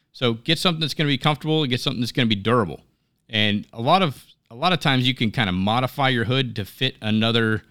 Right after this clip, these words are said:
uh, I guess, competitor brand headgear in there. So I've seen people that have actually modified, like, the Outlaw hoods, and they've been able to adapt the, the thirty-three fifty headgear from Lincoln inside of those hoods. Uh, so it just depends on which style you get,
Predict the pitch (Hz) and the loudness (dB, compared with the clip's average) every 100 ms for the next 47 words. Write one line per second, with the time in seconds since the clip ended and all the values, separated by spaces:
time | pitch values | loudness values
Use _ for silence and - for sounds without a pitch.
0 | _ _ _ - 98 92 107 110 - 104 | _ _ _ -6 -2 0 2 0 -2 -4
1 | - 113 110 98 104 110 107 107 98 - | 0 0 0 -2 0 4 4 4 0 -2
2 | 117 117 120 123 127 135 127 110 92 101 | -2 2 2 4 2 2 0 0 0 0
3 | - 120 107 131 117 113 101 101 107 - | 0 0 2 0 0 0 0 0 0 0
4 | 104 101 104 107 113 104 104 98 - 95 | 0 0 0 -2 0 0 0 -2 -4 -6
5 | 104 107 107 110 113 104 - - _ _ | -4 -2 0 2 0 -2 -12 -20 _ _
6 | - 104 101 101 107 101 95 113 92 92 | -4 0 2 2 0 0 -2 -2 -2 2
7 | 104 101 107 95 87 95 - 107 98 117 | 2 2 -2 -4 -2 -4 -2 0 0 -2
8 | 101 110 - 101 107 104 104 98 98 104 | -2 -2 -2 -2 -2 0 -2 -2 -2 -2
9 | 101 113 101 101 104 107 104 104 95 120 | 0 0 0 -2 -2 0 2 2 2 2
10 | 110 113 - _ _ _ _ _ 107 95 | 2 0 -12 _ _ _ _ _ -2 0
11 | 90 76 - 123 117 135 139 135 127 143 | 0 -4 -6 -2 0 2 0 -2 0 0
12 | 127 117 117 - - 117 117 107 104 117 | 2 2 2 0 2 4 4 2 2 0